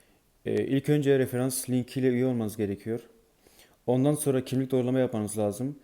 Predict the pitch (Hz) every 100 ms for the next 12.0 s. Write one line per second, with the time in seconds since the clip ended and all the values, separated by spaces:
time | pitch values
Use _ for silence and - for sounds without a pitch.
0 | - _ _ 120 143 147 143 139 147 139
1 | 127 - 117 110 - 107 104 104 127 147
2 | 143 143 139 104 110 110 107 104 135 135
3 | 135 98 107 104 123 - 120 131 127 117
4 | 110 - 104 104 101 101 113 131 - 107
5 | 107 - 135 143 131 113 131 120 131 127
6 | 117 113 110 107 110 120 117 131 123 113
7 | 127 139 123 120 - - - 101 104 107
8 | - - - - - _ - 117 131 -
9 | 131 139 135 139 - - - _ _ 113
10 | 120 113 - - - - 120 113 110 110
11 | 107 139 151 147 143 139 - 147 139 117